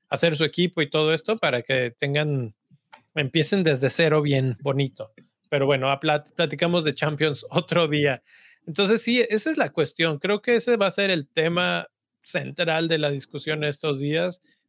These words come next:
la rotación y el miedo a la rotación. ¿Lo venderías?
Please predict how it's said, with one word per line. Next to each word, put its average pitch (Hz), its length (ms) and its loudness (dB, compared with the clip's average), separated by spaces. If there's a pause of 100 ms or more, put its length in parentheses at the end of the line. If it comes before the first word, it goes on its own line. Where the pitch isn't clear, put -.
la 139 160 0
rotación 156 880 0
y 143 160 -2
el 135 140 0
miedo 151 260 0
a 151 60 0
la 139 140 0
rotación. 127 680 -6 (680)
¿Lo 151 180 4
venderías? 151 840 -2